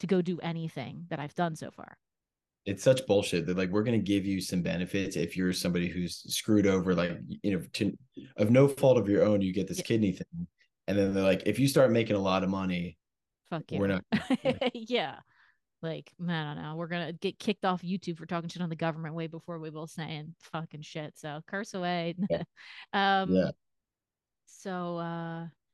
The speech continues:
Speaker 1: you had a story about, uh, almost getting a D U I, right?
Speaker 2: Oh, yeah.
Speaker 1: Oh, your story topic was, yeah.
Speaker 2: I'll say allegedly, 'cause I still do hold down that job, but I'll say this
Speaker 1: Okay. <laughs>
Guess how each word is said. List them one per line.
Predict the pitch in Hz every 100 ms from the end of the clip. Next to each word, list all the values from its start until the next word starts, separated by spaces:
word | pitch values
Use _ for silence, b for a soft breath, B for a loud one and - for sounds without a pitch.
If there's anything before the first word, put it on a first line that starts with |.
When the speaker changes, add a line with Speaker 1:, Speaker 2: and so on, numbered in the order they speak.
| _ _ _ _ _
Speaker 1:
you | 196 214 233 233 233
had | 208 208 202
a | 185
story | - - 208 196 180 180 180
about, | 180 165 175 170 170 170 170 - _ _ -
uh, | 185 180 175
almost | 180 202 208 -
getting | - 190 180
a | 170
D | 156
U | 185 180 170
I, | 175 143 117
right? | 143 160 180 _ - _ _ _ _ -
Speaker 2:
Oh, |
yeah. | 101 165 - -
Speaker 1:
Oh, |
your | 175 165
story | - - 170 170
topic | - 175 - 180
was, | 190 185 185 -
yeah. | 175 170 165
Speaker 2:
I'll |
say | - - 110
allegedly, | 104 98 101 107 98 85 85
'cause | 80 92
I |
still | 90 - 101
do | 95 95
hold | 90 95 90
down | 90 87
that | 87
job, | 85 90 90 82
but | 85
I'll | 87
say | - 95 87 85 82 _
this | - 254 233
Speaker 1:
Okay. | 240 254 262 - - -
<laughs> | 269